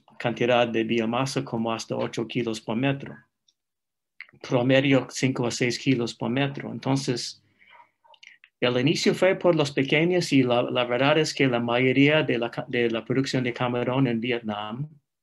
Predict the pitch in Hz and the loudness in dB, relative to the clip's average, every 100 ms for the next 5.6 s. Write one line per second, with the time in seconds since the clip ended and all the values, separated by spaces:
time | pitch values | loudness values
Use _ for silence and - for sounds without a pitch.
0 | _ _ _ _ _ _ - 139 - - | _ _ _ _ _ _ -2 -2 -2 0
1 | 135 139 175 - _ _ _ _ - 123 | 4 4 0 -12 _ _ _ _ -4 0
2 | 131 131 127 131 135 135 - _ _ _ | 2 2 2 2 2 0 -6 _ _ _
3 | _ _ _ - 120 123 127 127 127 131 | _ _ _ -2 0 2 2 2 2 0
4 | - 117 - 123 120 113 - 113 117 120 | -2 -6 -4 -2 -2 -4 -4 -2 -2 -2
5 | - 107 - - - - | -6 -14 -14 -16 -18 -20